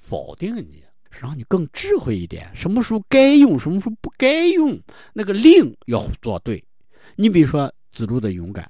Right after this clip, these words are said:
子路的豪放，说实话啊，子路是立了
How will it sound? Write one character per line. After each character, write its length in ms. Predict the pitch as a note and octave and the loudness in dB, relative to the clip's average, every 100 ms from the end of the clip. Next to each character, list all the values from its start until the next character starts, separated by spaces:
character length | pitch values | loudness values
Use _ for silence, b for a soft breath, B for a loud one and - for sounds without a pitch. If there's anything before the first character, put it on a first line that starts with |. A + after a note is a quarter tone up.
| - | -20
子 140 | - F#2+ | -20 -10
路 180 | G#2+ | -8
的 60 | G2+ | -8
豪 280 | - - F2+ | -10 -8 -8
放， 240 | G#2 G2+ - _ b b b b | -6 -8 -12 _ b b b b
说 180 | - C#3+ | -10 -8
实 160 | - G2 | -8 -12
话 160 | B2 F2+ | -12 -14
啊， 300 | E2+ D#2 - _ _ | -14 -18 -20 _ _
子 200 | - B2 | -8 -4
路 160 | A#2+ F#3+ | 0 0
是 160 | - C3+ | -2 -2
立 120 | E3 | -2
了 140 | D3+ | -2